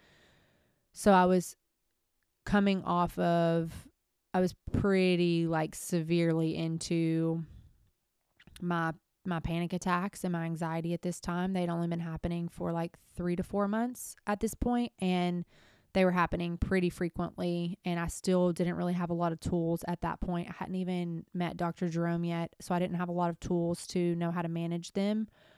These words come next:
and work through them and, you know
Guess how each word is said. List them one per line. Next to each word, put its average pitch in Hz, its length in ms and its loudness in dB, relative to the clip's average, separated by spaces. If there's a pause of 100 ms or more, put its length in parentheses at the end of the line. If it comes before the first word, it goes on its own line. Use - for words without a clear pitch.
(560)
and 175 400 0
work 160 260 -4
through 175 260 2
them 185 360 2
and, 165 320 -2
you 180 140 -2
know 160 360 -2